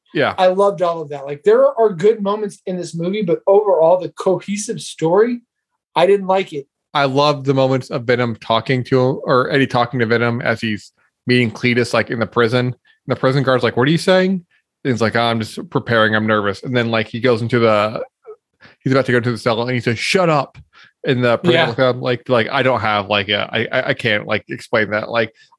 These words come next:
Speaker 1: I love that, like, Venom has just broken down Ed-, Eddie so much mentally. Like, Eddie can't even lie properly. Eddie can't even bother to do, like, a simple lie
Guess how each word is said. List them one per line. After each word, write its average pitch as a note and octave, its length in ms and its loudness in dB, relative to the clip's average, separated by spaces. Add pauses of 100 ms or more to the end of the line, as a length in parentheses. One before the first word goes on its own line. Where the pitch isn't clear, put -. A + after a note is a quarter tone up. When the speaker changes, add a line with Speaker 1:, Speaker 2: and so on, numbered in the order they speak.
Speaker 1:
I C3+ 60 2
love G3 240 2
that, F#3 140 2
like, B2+ 280 0 (300)
Venom D3 260 2
has D3 160 0
just - 280 -4 (380)
broken C#3 460 2
down B2+ 260 0
Ed-, A#2 340 -4 (140)
Eddie B2+ 220 0
so A#2+ 160 -2
much A#2+ 260 -6
mentally. A2 280 0
Like, A#2 260 0
Eddie D#3 200 4
can't D3 220 0
even C3+ 180 2
lie G#2+ 360 -2
properly. - 480 -2
Eddie D#3+ 340 -2 (280)
can't E3 160 2
even D3+ 380 0
bother C3 380 0
to C3+ 80 -8
do, C#3 60 0
like, B2+ 180 0
a C3 100 -6
simple B2 420 -2
lie G2 300 -2